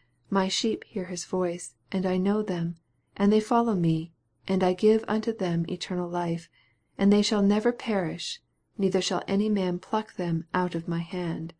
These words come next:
John chapter ten, verses twenty-seven and twenty-eight.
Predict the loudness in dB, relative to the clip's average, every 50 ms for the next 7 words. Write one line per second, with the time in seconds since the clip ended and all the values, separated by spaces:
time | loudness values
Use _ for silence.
0 | _ _ _ _ _ _ _ _ _ _ _ _ _ _ _ _ _ _ _ _
1 | _ _ -2 0 0 0 0 -2 -6 -8 -8 -8 -8 -8 -8 _ -10 -10 _ -8
2 | -6 -4 -4 -2 -4 -4 _ _ _ _ _ _ -4 -4 -2 -4 -6 -6 -6 -4
3 | -4 -4 -4 -4 -6 -6 -6 -6 -6 -6 -8 -10 -8 -10 -10 -10 -8 -10 -8 -6
4 | -6 -6 -6 -4 -4 -4 -6 -8 _